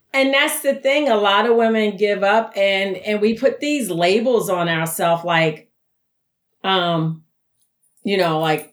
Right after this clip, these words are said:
I, you know, I have Hashimoto's or I have Candida, and you start to believe that that's what, you know, that that's you. That's how you should be. When if you make the necessary changes, you can, you know, you can turn it around. I was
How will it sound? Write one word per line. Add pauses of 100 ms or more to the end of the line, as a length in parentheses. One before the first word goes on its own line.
(160)
I,
you
know,
I
have
Hashimoto's
or
I
have
Candida,
and
you
start
to
believe (480)
that (120)
that's
what, (160)
you
know,
that
that's
you.
That's
how
you
should
be. (540)
When
if
you
make
the
necessary
changes, (880)
you
can,
you
know,
you
can
turn
it
around.
I
was